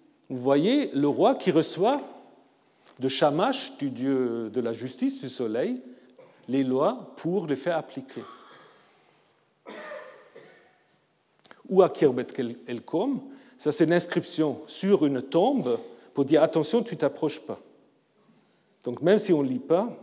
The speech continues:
voilà, on comprend. Le pictogramme. Bon, aujourd'hui, on a les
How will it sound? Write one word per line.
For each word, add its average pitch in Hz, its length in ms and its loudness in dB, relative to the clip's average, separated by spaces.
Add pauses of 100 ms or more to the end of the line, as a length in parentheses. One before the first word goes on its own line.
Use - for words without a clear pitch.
(1080)
voilà, 139 260 2
on 131 40 -4
comprend. 139 420 -8 (720)
Le - 60 -20
pictogramme. 117 600 -8 (960)
Bon, 90 120 -10
aujourd'hui, 127 480 -4
on 113 160 -2
a 113 260 -4
les 110 340 -6